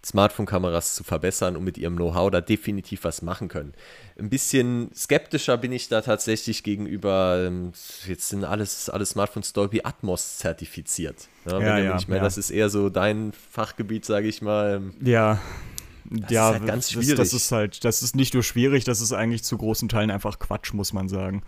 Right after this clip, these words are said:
Speaker 2: Das ist, ähm, ja, habe ich ja auch mal einen Artikel drüber geschrieben, über diese ganzen Zertifizierungen, die es da irgendwie gibt. Und man muss letztlich sagen,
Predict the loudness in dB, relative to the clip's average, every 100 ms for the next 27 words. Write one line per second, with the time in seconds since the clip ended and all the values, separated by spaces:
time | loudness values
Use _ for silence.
0 | -12 -20 -20 -20 -20 _ _ _ -8 -6
1 | -4 -4 -2 -2 -2 -2 -4 -6 -6 -2
2 | 2 4 4 6 6 6 4 0 0 -2
3 | -2 -2 0 0 0 -2 -4 -2 0 0
4 | 0 0 0 0 0 -2 0 0 0 -4
5 | -4 -2 0 0 0 0 -2 0 0 0
6 | -2 -4 -4 -2 -4 -6 -4 -2 -2 -2
7 | -2 -2 -2 -4 -4 -4 -4 -2 0 0
8 | 0 -4